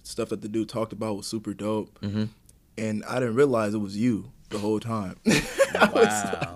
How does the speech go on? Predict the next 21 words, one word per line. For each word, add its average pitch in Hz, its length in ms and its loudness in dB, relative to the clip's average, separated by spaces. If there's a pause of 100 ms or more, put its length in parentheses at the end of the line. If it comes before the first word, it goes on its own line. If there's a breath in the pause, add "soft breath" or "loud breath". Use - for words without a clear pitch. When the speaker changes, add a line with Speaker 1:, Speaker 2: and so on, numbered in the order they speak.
(100)
Speaker 1:
like, - 100 -12 (600 loud breath)
Speaker 2:
Well, 92 260 -6
thanks 117 480 -4
Speaker 1:
I 135 80 4
was, 151 220 8
yeah, 143 260 8
Speaker 2:
for 123 60 6
that 104 80 4 (120)
Speaker 1:
that - 20 6
ass. 113 220 6
I 131 100 2
was 110 160 6
like, 104 80 6
Speaker 2:
backfoot 104 200 4
ass - 320 -8 (200)
compliment, 101 600 -6
Speaker 1:
I - 100 -4
was 110 160 0
Speaker 2:
but 101 60 -4
Speaker 1:
like, 92 200 -12
"Damn, 120 500 -4